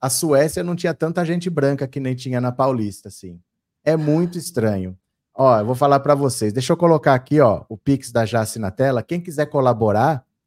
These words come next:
aqui quem quiser colaborar com o trabalho dela, o Pix é o e-mail dela. O e-mail dela é o nome dela, o nome dela, Jaciara Machuga. O e-mail é j-, machugajaciara um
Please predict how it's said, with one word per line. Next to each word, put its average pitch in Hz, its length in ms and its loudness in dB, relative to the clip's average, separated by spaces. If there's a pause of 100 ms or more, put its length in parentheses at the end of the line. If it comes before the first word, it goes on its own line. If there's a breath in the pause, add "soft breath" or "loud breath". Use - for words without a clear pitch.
(200)
aqui 123 240 -8
quem 139 140 -4
quiser 123 260 -4
colaborar 117 520 0
com 110 100 -8
o 107 60 -4
trabalho 107 460 -2
dela, 120 400 -2
o 120 80 -10
Pix - 480 -16
é 127 80 -6
o 123 80 -2
e-mail 120 440 -2
dela. 107 420 0 (300 soft breath)
O 127 60 0
e-mail 127 260 2
dela 120 320 2
é 139 60 2
o 131 80 4
nome 131 300 2
dela, 127 300 2
o 117 40 -2
nome 110 200 -4
dela, 98 400 -4
Jaciara 101 800 -4 (260)
Machuga. 185 600 -4 (260)
O 156 100 -4
e-mail 143 460 2
é 104 240 -2
j-, 104 260 -16
machugajaciara 139 1160 -4 (100)
um 190 240 -4